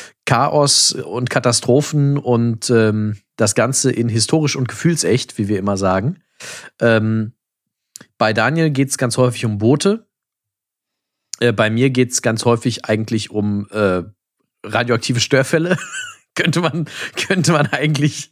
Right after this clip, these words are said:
summieren. Man braucht, jeder braucht seine Nische. Nein, es gibt bei uns, äh, wirklich, äh, es geht durch die ged-, gesamte Geschichte und, äh, ja, es sind einfach dumme Helden,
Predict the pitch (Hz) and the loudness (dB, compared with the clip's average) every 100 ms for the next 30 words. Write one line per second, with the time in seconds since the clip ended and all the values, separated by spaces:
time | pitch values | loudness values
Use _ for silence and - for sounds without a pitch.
0 | _ - 143 147 147 165 185 - _ _ | _ -2 2 4 4 2 0 -6 _ _
1 | 143 143 139 160 185 156 190 175 160 147 | 0 2 2 2 2 4 2 4 2 2
2 | 151 143 139 139 98 104 139 131 - 185 | 2 2 0 -2 -2 0 0 0 -2 2
3 | 143 165 - - 127 139 143 123 - 120 | 2 2 -2 0 0 2 0 -2 -2 0
4 | 110 113 117 127 143 120 123 120 131 120 | 0 -2 -2 0 -2 0 0 0 0 0
5 | 127 117 113 110 135 143 110 147 - 143 | -2 -2 0 0 0 -2 0 0 2 0
6 | 110 120 - - - - 113 113 110 147 | 0 -4 -8 -18 -14 0 4 4 4 2
7 | 80 - 143 123 131 120 123 156 185 120 | 2 0 0 0 0 2 2 2 2 4
8 | 143 143 101 143 208 | 2 0 -2 -4 -6